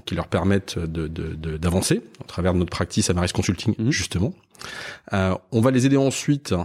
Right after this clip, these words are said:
Speaker 1: sur ce qu'on appelle le Total Workforce Management, donc qui permet de connecter, euh, les, les, les, les équipes, euh, à nos clients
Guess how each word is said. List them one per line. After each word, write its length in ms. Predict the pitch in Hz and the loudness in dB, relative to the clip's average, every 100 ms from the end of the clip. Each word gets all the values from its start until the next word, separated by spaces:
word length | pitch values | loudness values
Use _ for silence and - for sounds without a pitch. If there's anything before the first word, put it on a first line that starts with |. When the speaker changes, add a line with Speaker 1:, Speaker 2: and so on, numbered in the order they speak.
| 98 | -4
Speaker 1:
sur 160 | - - | -10 -8
ce 60 | |
qu'on 100 | - | -2
appelle 160 | 98 117 | 0 2
le 80 | 92 | 0
Total 400 | - - 117 135 | 0 0 2 2
Workforce 400 | 113 - 110 - | 2 0 -4 0
Management, 560 | 98 90 113 196 - _ _ _ _ | 0 2 0 -2 -12 _ _ _ _
donc 80 | - | -12
qui 100 | - | -6
permet 380 | 90 101 110 107 | 0 2 4 2
de 220 | 85 85 | 0 -2
connecter, 1000 | 87 _ - 139 139 - - - 127 120 - _ - 92 | -2 _ 2 4 4 0 -6 0 2 2 -4 _ -12 -6
euh, 280 | 90 87 87 90 - - | -6 -4 -6 -8 -10 -10
les, 380 | - 87 87 90 | -6 -2 0 0
les, 320 | - 85 85 - | 0 0 0 -2
les, 320 | 85 85 82 | -4 -2 2
les 200 | 95 101 | 4 4
équipes, 360 | 110 143 - - - _ - - - | 2 0 0 -4 -6 _ -20 -16 -8
euh, 300 | 85 85 80 - | -6 -4 -4 0
à 80 | 101 | 2
nos 100 | 104 | 2
clients 320 | - 104 127 | 4 2 2